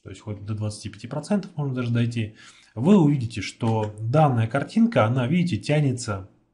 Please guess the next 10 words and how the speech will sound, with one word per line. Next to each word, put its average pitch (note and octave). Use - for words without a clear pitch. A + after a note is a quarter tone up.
то G2+
есть G2
до B2+
бесконечности B2+
может G#2+
тянуться. F3
Если A#2
бы G#2
можно A#2
было G#2+